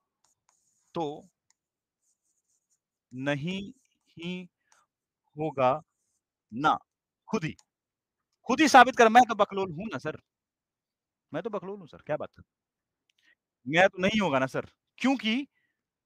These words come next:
हमारे रिलेटिव्स, हमारे बड़-, बड़े भैया, हमारे, अ,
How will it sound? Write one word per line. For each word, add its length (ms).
हमारे 260
रिलेटिव्स, 400
हमारे 280
बड़-, 240
बड़े 160
भैया, 300
हमारे, 220
अ, 60